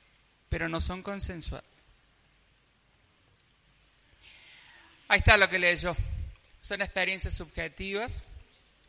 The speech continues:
Subjetivas quiere decir que cada uno interpreta lo que quiere. Cada uno percibe, ¿se acuerdan? Percepción.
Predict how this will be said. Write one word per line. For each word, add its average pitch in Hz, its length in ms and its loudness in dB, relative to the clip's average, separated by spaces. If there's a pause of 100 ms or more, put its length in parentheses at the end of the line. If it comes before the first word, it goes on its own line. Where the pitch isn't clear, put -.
(1700)
Subjetivas 208 640 2
quiere 214 220 0
decir 202 500 0
que - 560 -2 (140)
cada 202 280 0
uno 202 400 -6
interpreta 175 1300 -6
lo 151 240 -10
que 147 140 -14
quiere. 214 340 -8 (1500)
Cada 214 220 0
uno 226 180 -2
percibe, 202 1120 -6 (540)
¿se - 100 -6
acuerdan? 180 480 -6 (760)
Percepción. 180 680 -8